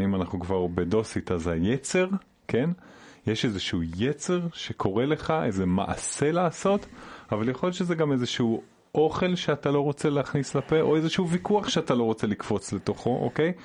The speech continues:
הוא רובץ לפתחך, והוא כל הזמן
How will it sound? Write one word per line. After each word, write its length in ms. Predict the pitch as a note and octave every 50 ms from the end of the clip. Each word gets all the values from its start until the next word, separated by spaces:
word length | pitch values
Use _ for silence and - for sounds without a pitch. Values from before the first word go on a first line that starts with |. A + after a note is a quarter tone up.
| - - - - - - - - - -
הוא 340 | D3+ D#3+ - - G#3+ F#3
רובץ 380 | F3+ G3 F#3+ F#3+ A3 A3 - -
לפתחך, 580 | G#3+ - - D3 - C3 - B2 G#2+ - - G#2 G2+
והוא 160 | G2+ A2+ A#2+ A#2+ -
כל 420 | - - F#3+ F#3+ G3+ G#3 G3+ F#3
הזמן 580 | D3+ B2+ A2 A2 A#2+ C3 D3 D3+ D#3 D#3 C#3+